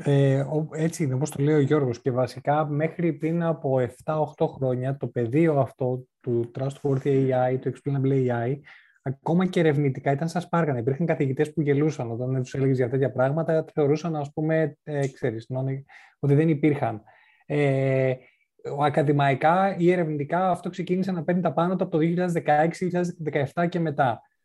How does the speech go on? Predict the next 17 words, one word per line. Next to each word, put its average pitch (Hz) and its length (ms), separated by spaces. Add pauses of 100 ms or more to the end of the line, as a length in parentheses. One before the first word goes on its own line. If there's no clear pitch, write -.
(120)
Απλά 165 280
αυτό 156 240
που 185 100
βλέπουμε 170 360
είναι 170 180
ότι 185 200
στην 143 220
περίπτωση 160 600
της 143 160
τεχνητής 139 340
νοημοσύνης 151 540
όλα 170 380
είναι 185 200
πιο 185 180
επιταχυνόμενα. 143 800
Δηλαδή, 123 580 (520)
ε, 120 640